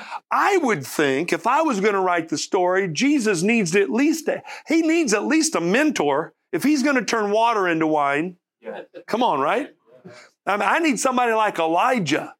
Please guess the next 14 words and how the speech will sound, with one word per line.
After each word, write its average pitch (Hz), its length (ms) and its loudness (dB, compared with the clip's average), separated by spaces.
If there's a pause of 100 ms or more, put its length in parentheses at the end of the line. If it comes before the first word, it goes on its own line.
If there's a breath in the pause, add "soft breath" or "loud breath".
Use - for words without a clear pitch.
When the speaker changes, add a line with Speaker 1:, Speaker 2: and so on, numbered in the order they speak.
(1040)
Speaker 1:
Joseph 240 840 0
did 190 220 2
not 202 380 0
do 185 200 2
any 226 380 2
miracles, 226 1000 0 (840)
but 165 100 0
I'll 165 80 0
tell 175 180 0
you 165 120 2
what 156 120 2
he 143 60 2
did 147 280 0
do. 117 260 -6